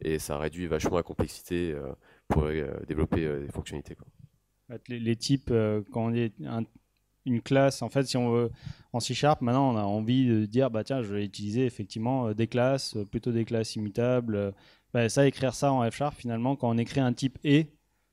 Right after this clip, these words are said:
Speaker 2: ce qu'on appelle un record, hein, euh, bah, c'est, euh, c'est, c'est ça, quoi. C'est, euh, je lui dis, eh ben, mon, ma classe, elle a, enfin, je, mon type, il a, euh, trois propriétés.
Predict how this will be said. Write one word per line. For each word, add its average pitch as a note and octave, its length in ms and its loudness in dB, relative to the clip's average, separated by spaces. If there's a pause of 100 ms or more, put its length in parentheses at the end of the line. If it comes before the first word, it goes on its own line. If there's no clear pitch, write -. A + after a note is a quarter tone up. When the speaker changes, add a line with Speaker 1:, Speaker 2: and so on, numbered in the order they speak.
(100)
Speaker 2:
ce - 80 -20
qu'on A2+ 80 0
appelle A2 200 2
un A2+ 80 0
record, C3+ 380 2
hein, B2+ 200 0
euh, G#2 520 -2 (800)
bah, A2+ 160 2
c'est, C3+ 320 4
euh, A2+ 240 4
c'est, B2 300 -2
c'est C3 160 -2
ça, A#2+ 180 -2
quoi. G2 240 -6 (120)
C'est, A2 280 -4
euh, F#2+ 420 -2 (400)
je - 160 -6
lui A2+ 80 0
dis, A#2+ 160 2
eh B2+ 60 4
ben, G2+ 320 0
mon, G#2+ 720 -4
ma G#2+ 200 -4
classe, B2 380 -2
elle G#2 140 0
a, G2 320 -4
enfin, G2 200 -8
je, F#2 180 -10
mon A#2+ 200 -2
type, C3+ 300 -4
il A#2 280 -2
a, A2+ 200 2
euh, F#2+ 280 -4 (280)
trois C3+ 180 0
propriétés. A#2 640 0